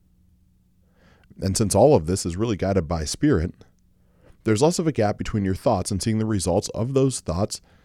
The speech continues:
materialize for you. As you begin to place, or I begin to place, more and more of my energy on what I intend to manifest, you start seeing,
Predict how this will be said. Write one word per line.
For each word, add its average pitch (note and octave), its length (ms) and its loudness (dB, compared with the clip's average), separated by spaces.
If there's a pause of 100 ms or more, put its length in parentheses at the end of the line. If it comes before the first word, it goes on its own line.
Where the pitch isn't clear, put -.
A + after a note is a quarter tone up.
(220)
materialize G#2 680 2
for F3 320 -2
you. C#2 240 -8 (2250)
As E2+ 200 -2
you A#2+ 120 4
begin A2 300 2
to C3 120 2
place, F#2+ 320 0
or F2+ 240 2
I C#3 140 4
begin F#2+ 320 0
to F2 60 -2
place, G2 340 -4 (320)
more D3 260 4
and D3 100 2
more C3 220 2
of A2 80 -2
my G#2 180 2
energy G2 360 0
on F#2+ 120 0
what G#2+ 120 2
I G2+ 80 0
intend C3+ 400 -2
to A#2+ 100 0
manifest, A2+ 640 0
you G#2 80 -4
start B2+ 340 -2
seeing, C3+ 600 0